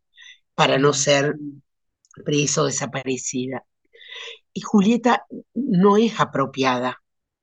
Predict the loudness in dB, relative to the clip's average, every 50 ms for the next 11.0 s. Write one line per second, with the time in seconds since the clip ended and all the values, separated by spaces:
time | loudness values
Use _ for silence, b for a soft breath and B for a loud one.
0 | _ _ _ _ _ _ _ _ _ _ _ _ _ _ _ _ _ _ _ _
1 | -2 0 0 2 4 4 4 4 2 -2 -6 _ _ _ _ _ -4 -2 0 0
2 | 0 0 0 0 2 4 4 4 4 2 2 0 -2 -4 -4 -6 -8 -8 -4 -2
3 | 0 0 2 4 4 4 4 2 0 0 -2 -2 -2 -2 -2 -4 -8 -8 -6 -6
4 | -4 -2 2 2 4 4 4 2 0 0 0 0 0 0 -2 -2 -4 -4 -2 -2
5 | -2 -2 -2 -2 -2 -2 -4 -4 -6 B B B B B B B B B B B
6 | B -2 2 4 6 6 6 4 2 2 4 4 4 4 2 0 0 0 2 2
7 | 2 2 2 2 2 2 2 4 4 2 2 2 2 0 0 -2 -4 -6 -10 _
8 | _ -8 -6 -4 -4 -4 -4 -4 -2 0 0 0 0 -2 -4 -4 -4 -4 -8 -10
9 | -8 _ -10 -10 -8 -8 -6 -4 -4 -4 -4 -6 B B B B B B B B
10 | B _ 0 2 2 2 2 0 0 0 0 0 0 -2 -2 -2 -2 -2 -2 -6